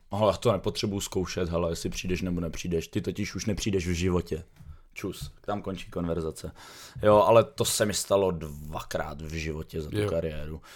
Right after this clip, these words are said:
Speaker 1: že jako fakt ojedinělý.
Speaker 2: Tak si řekl, hele, radši nechoď,
Speaker 1: Mm,
Speaker 2: prostě,
Speaker 1: mm,
Speaker 2: aby tě stejně
Speaker 1: mm.
Speaker 2: nevezmu.
Speaker 1: Ne, ne, prostě už mu nedáš objednávku tomu člověku, buď ho ignoruješ, nebo tohle,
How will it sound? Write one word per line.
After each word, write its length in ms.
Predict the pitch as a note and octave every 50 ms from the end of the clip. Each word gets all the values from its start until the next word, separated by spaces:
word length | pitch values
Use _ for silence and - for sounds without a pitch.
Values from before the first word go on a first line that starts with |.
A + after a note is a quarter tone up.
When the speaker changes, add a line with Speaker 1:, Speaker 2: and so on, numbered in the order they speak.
| - - _ -
Speaker 1:
že 100 | F#2+ G2
jako 160 | G2 - G2+
fakt 220 | F2+ G2+ F#2+ - -
ojedinělý. 400 | - F#2 F2+ F2+ E2+ G#2 G2 F#2
Speaker 2:
Tak 100 | F2+ F2
si 60 | F2
řekl, 180 | F2 F2 G#2 G#2
hele, 140 | G#2+ G#2+ G#2
radši 240 | G#2 G2+ - -
nechoď, 300 | A2 G2+ - G#2 G#2 G2+ F#2 F2+
Speaker 1:
Mm, 80 | F2
Speaker 2:
prostě, 300 | E2 - G2+ - G2 G2 G#2
Speaker 1:
mm, 60 | G2+
Speaker 2:
aby 160 | G2 F2 -
tě 120 | - G#2+
stejně 200 | G2+ G#2 G2+ G2
Speaker 1:
mm. 60 | G2 F#2+
Speaker 2:
nevezmu. 420 | G2 F#2+ F#2+ F#2+ F2+ G2 F#2+ -
Speaker 1:
Ne, 240 | C3 C#3 C#3 C3+ C3+
ne, 200 | C3 B2+ B2+ B2
prostě 300 | A2+ A#2 A2+ - - B2
už 140 | A2+ - -
mu 80 | B2 A#2
nedáš 260 | G2 F#2 G2 G#2 F#2
objednávku 540 | E2+ D#2+ E2+ E2 E2+ F2+ E2+ - - - F2+
tomu 180 | - F#2+ F#2+
člověku, 560 | F2 - - E2+ E2 F2 - - F#2 F2 F2
buď 160 | F2 F2 F#2+ F2
ho 120 | F#2 G2
ignoruješ, 600 | F#2+ F2+ F2+ F2 E2+ F2+ F#2 F#2 F2+ F2 E2+ -
nebo 200 | - F2 F#2 G2+
tohle, 400 | F2+ - E2+ D#2+ D#2 D#2 E2 E2